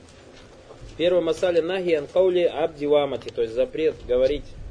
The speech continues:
слова <coughs> «мой раб» или же «моя рабыня». Вторая масаля «ля якулю абд робби ва ля юкалю ляху атим роббак». То есть слуга не должен обращаться, или же раб не должен обращаться к своему хозяину, говорить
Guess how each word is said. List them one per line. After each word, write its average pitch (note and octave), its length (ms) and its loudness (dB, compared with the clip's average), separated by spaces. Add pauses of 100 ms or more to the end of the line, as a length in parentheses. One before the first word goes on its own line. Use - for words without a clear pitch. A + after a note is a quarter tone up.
(560)
слова C#3 400 2 (640)
<coughs> - 180 -10
«мой D#3 240 2
раб» D#3 180 2 (680)
или B2+ 180 -2
же B2+ 260 -2 (100)
«моя B2+ 400 0 (100)
рабыня». B2+ 500 -2 (1120)
Вторая F#3+ 300 4
масаля F#3 420 2
«ля F3+ 160 4
якулю E3 440 2
абд F3+ 220 0 (340)
робби F3 540 2
ва C#3+ 100 4
ля D3+ 140 2
юкалю C#3+ 460 0
ляху D3+ 320 0
атим D3 280 -2
роббак». C#3 340 0 (480)
То A#2+ 60 -4
есть A#2+ 120 -8
слуга E3+ 320 2
не F3+ 100 0
должен F#3 320 2
обращаться, C#3+ 680 0 (160)
или A2+ 120 -12
же B2+ 140 -6
раб D#3 180 -4
не E3 80 -8
должен E3+ 300 -2
обращаться C#3+ 600 0
к - 40 -16
своему B2+ 240 -6
хозяину, C#3 440 -2
говорить C3+ 340 2